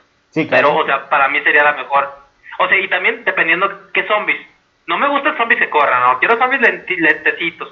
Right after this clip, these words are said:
Speaker 2: así como los que siempre han salido, como los de Red Dead.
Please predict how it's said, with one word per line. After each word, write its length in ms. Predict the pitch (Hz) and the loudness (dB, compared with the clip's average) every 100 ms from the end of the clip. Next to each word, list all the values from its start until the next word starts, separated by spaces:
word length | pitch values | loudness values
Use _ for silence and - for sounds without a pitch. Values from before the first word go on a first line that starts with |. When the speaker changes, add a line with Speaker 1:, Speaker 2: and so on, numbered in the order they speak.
| - | -8
Speaker 2:
así 220 | 143 170 | -4 -4
como 240 | 220 202 165 | -4 0 2
los 160 | 147 | 2
que 80 | 143 | 0
siempre 260 | 170 175 175 | -2 -2 -4
han 100 | 170 | -2
salido, 400 | 151 139 123 117 - _ _ _ | -2 -2 -6 -10 -16 _ _ _
como 160 | 156 147 | -4 0
los 160 | 147 | 0
de 80 | 143 | 0
Red 300 | 135 135 - | 0 0 -2
Dead. 120 | 123 | -10